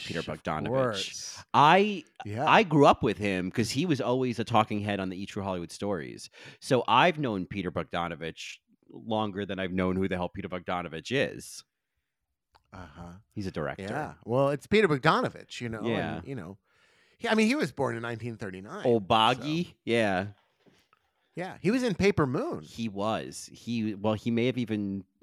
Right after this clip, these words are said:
Speaker 1: he may have even directed it.
Speaker 2: Yeah. Uh, I think he did direct it,
Speaker 1: Yeah,
Speaker 2: maybe,
Speaker 1: he actually
Speaker 2: you
Speaker 1: may
Speaker 2: know?
Speaker 1: have even directed it.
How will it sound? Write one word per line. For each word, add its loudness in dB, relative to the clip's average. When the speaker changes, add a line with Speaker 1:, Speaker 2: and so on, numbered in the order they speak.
Speaker 1:
he -8
may 0
have -2
even -4
directed -6
it. -16
Speaker 2:
Yeah. -4
Uh, 0
I 0
think -2
he -2
did -2
direct -4
it, -2
Speaker 1:
Yeah, 4
Speaker 2:
maybe, -8
Speaker 1:
he 2
actually 0
Speaker 2:
you -2
Speaker 1:
may 0
Speaker 2:
know? 2
Speaker 1:
have -2
even -2
directed -2
it. -12